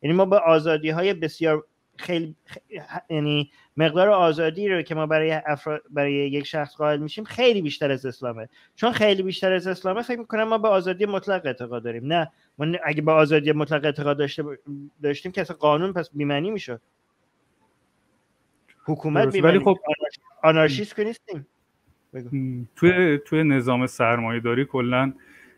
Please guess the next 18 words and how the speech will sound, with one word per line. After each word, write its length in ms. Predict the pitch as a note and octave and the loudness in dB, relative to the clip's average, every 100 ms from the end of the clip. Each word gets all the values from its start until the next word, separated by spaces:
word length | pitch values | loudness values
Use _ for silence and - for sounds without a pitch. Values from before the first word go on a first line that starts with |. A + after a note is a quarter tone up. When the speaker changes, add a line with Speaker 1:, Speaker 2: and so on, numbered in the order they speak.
| _ E3 | _ -2
Speaker 2:
این 340 | C#3 C#3 C3+ | 0 2 0
آزادی، 720 | C3 - C3+ B2 C3 B2+ D3 C#3 - - C#3 C3 | -2 2 4 4 2 2 0 -2 -14 -14 -12 -6
حالا 220 | B2+ C3+ | 0 0
باز 300 | B2 C3 B2 | 2 0 0
مثلاً 200 | B2 B2+ | -4 -4
انتقادی 580 | B2+ C3+ A#2+ B2+ C3+ B2+ | -4 -4 -2 0 0 0
که 120 | C3 | -2
اگه 180 | A#2 A#2+ | -2 -2
بشه 300 | A#2 A#2+ B2 | -4 -6 -4
بهش 240 | A#2+ A#2+ | -4 -6
بکنن 320 | B2+ - C3 C#3 | -8 -6 -2 0
اینه 180 | C#3 | 0
که 120 | C3+ C#3 | -2 -2
این 140 | C3+ | 0
آزادی 380 | A#2+ A#2 A#2+ C3 | 0 -2 0 0
باعث 240 | B2+ C3 | 0 -2
شده 220 | - C3+ | -2 -6
که 280 | C3 C#3+ C3 | -2 0 0